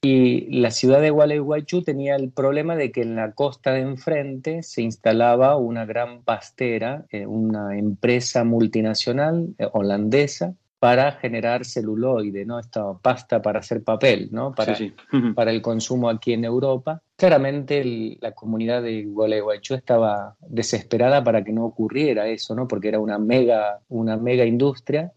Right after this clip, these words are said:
Speaker 1: Y pensemos que es una zona de mucho bosque, la costa de ese río era balneario para la ciudad, turístico, y enfrente, pensemos en un río bastante ancho, pensemos en un río que tiene como uno, no sé,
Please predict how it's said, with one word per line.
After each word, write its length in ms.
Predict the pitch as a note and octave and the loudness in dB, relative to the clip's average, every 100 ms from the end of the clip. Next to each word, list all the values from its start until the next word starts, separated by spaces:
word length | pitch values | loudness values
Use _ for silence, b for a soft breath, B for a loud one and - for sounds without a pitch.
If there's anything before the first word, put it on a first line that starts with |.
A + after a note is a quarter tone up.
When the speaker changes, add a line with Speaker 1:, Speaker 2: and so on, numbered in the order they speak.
| _ | _
Speaker 1:
Y 380 | - A2+ A2 - | -4 0 0 -2
pensemos 600 | - A#2 A2+ A#2+ B2 B2+ B2 | -4 -2 0 0 0 0 -2
que 380 | - A2+ C3+ - | -2 -2 -2 -8
es 220 | - A2 A#2+ | -10 -4 -2
una 120 | A2 | -2
zona 720 | - A2+ A2+ A2+ G#2+ G#2 G2+ | -2 -2 0 0 -2 -4 -4
de 140 | G#2 | -4
mucho 320 | G#2 G#2+ A2+ | -2 -2 0
bosque, 800 | G#2+ B2+ B2 - - B2+ C#3 C#3+ | 2 2 0 -4 -2 -2 -2 -4
la 280 | - G#2 G2+ | -4 -2 -2
costa 380 | - C3+ C3 - | 2 2 2 0
de 100 | A2+ | 0
ese 220 | A2+ A#2 | 0 -2
río 460 | A2 A#2+ A#2+ B2 C3 _ _ | -2 2 2 0 -4 _ _
era 280 | A2+ A2 G#2+ | 0 2 2
balneario 760 | G2 G#2 G2+ A2+ C3 C#3+ B2+ A#2 | 2 2 2 2 2 2 2 0
para 200 | A2+ G#2+ | 0 0
la 120 | G#2+ | -2
ciudad, 520 | - - A2+ C3+ C#3+ C#3+ | -4 -4 0 2 0 -2
turístico, 840 | B2 A2+ C3 B2 - C3 C3 C#3 C#3+ | -6 0 0 -2 -6 -6 -4 -4 0
y 120 | A#2+ | 2
enfrente, 840 | A2+ G#2+ E3+ F3 C#3+ C3 C#3+ D3 - A2 | 2 0 4 4 4 0 0 0 -4 -8
pensemos 460 | A2+ A2 B2+ B2 - | -6 -6 -4 -4 -4
en 80 | A#2+ | -4
un 120 | A#2 | -2
río 360 | B2 C3 C#3 - - | 0 0 0 -6 -14
bastante 540 | G2 - A2 F#2+ G#2+ | -6 0 0 2 4
ancho, 400 | A#2 A2+ G#2+ G#2 | 4 2 0 -4
pensemos 420 | A2 G#2 A#2+ A#2 | -6 -6 -8 -6
en 100 | A#2+ | -4
un 100 | A2+ | -2
río 340 | A2 A#2 A#2 A2 | -2 0 0 -2
que 140 | G#2+ | -6
tiene 260 | G2+ G#2+ G#2+ | -6 -4 -4
como 180 | G#2 A2 | -4 -4
uno, 300 | G#2+ G2+ G2+ - | -4 -8 -14 -16
no 200 | - A2+ | -8 -6
sé, 260 | G#2+ G#2+ F2 | -6 -8 -10